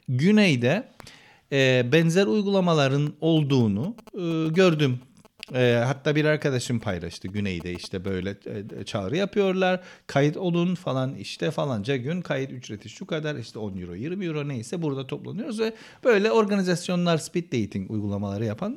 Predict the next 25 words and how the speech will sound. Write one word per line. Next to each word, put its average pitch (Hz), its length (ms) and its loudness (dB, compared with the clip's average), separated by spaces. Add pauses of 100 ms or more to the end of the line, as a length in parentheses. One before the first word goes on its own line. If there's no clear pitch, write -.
(120)
şeyler 156 420 4
de 101 80 0
var. 90 100 -2
Gruplar 127 500 0
da 98 100 -2
var 82 140 -4 (260)
Kıbrıs'ın 110 440 -2
güneyinde. 101 520 -2 (540)
Geçenlerde 208 800 4 (280)
Kıbrıs'ın 220 400 -2
kuzeyinde 190 640 4
de 95 180 0 (520)
yapmaya 123 420 0
çalışmışlar. 95 680 -10
Belli 165 320 0
ki 175 280 -2 (300)
herhalde 160 640 0 (320)
o 214 280 4
oraya 214 240 6
gidenlerden 165 720 4
biri 170 200 4
demiştir, 160 400 0
"Ya 156 220 4
bir 165 100 0
de 175 100 2